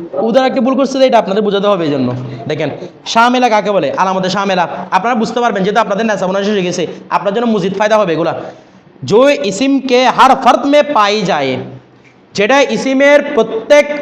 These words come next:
এককের মধ্যে পাওয়া যায়। একক মানে কি? ও ইমতিয়াজ, একক মানে কি? এক একজন আর কি, যেটা ইসিম হবে প্রত্যেকটার মধ্যে পাওয়া যাবে।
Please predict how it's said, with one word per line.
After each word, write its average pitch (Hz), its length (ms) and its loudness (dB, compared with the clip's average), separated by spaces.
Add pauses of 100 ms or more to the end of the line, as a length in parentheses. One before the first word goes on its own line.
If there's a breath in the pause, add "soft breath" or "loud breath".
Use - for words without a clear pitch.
এককের 220 340 2
মধ্যে 233 200 2
পাওয়া 220 220 4
যায়। 139 160 -4 (580)
একক 233 280 -2
মানে 277 220 -2
কি? 220 300 -2 (220)
ও 262 160 4
ইমতিয়াজ, 247 480 4 (580)
একক 220 220 -2
মানে 277 220 2
কি? 214 420 -4 (920)
এক 202 160 0
একজন 233 280 2
আর 214 100 4
কি, 196 140 0
যেটা 202 240 4
ইসিম 254 280 2
হবে 202 140 0
প্রত্যেকটার 220 480 -2
মধ্যে 277 500 2
পাওয়া 208 220 4
যাবে। 170 240 0